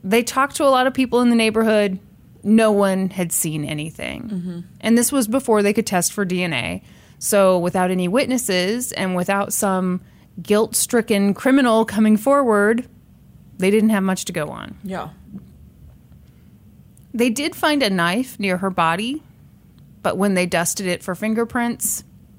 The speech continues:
Speaker 1: nothing.
Speaker 2: Nothing.
Speaker 1: But the case wasn't totally hopeless.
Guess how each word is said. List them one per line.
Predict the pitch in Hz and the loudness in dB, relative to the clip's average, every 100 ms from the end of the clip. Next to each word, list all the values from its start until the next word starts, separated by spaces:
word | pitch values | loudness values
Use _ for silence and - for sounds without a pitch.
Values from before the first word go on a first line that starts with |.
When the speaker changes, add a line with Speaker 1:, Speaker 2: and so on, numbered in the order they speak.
| - - - - - - - - - | -20 -20 -20 -20 -20 -20 -20 -20 -10
Speaker 1:
nothing. | 185 160 - - 160 | -4 -4 -4 -10 -8
Speaker 2:
Nothing. | 143 156 160 - - - - - - - - - - - - - - - - - - - | -8 -8 -12 -14 -20 -20 -20 -20 -20 -20 -20 -20 -20 -20 -20 -20 -20 -20 -20 -20 -16 -4
Speaker 1:
But | 269 | -4
the | 285 | -4
case | - 311 320 - | -4 -2 -2 0
wasn't | 240 208 196 | 0 0 -2
totally | - 208 190 175 175 | -4 -2 0 0 -4
hopeless. | 165 156 - - - - | -6 -8 -8 -10 -8 -8